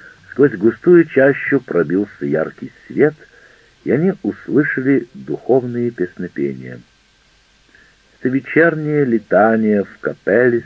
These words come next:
Святой Марии", воскликнула Юлия. "Да", ответила принцесса, "пойдём туда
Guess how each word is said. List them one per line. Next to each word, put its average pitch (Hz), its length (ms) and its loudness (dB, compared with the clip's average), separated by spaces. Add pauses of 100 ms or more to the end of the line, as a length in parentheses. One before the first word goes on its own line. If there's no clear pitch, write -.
(120)
Святой 80 400 -4
Марии", 78 640 -8 (380)
воскликнула 85 680 -8
Юлия. 80 420 -8 (540)
"Да", 151 600 -2
ответила 143 540 -10
принцесса, 67 560 -14 (680)
"пойдём 175 400 0
туда 104 400 -2